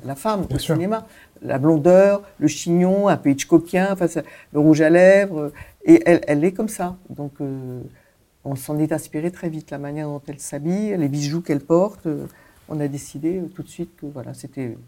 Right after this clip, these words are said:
Speaker 1: on n'a pas eu à réfléchir beaucoup, que je lui ressemblerais, euh,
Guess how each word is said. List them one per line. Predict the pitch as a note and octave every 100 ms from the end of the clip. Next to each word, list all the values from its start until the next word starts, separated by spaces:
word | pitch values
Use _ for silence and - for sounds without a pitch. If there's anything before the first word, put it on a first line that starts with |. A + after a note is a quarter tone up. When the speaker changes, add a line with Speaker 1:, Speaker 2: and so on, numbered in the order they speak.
| -
Speaker 1:
on | C#3
n'a | C3+
pas | C3+ F3+
eu | E3
à | D3
réfléchir | D3 - C#3 C#3+
beaucoup, | B2 A#2+ D#3+ F3+ _ _ _ _ _ _ _ - _
que | D3 C#3 -
je | C3 C#3+
lui | C3+ C3
ressemblerais, | B2+ D3 C3+ B2 B2 D3
euh, | D3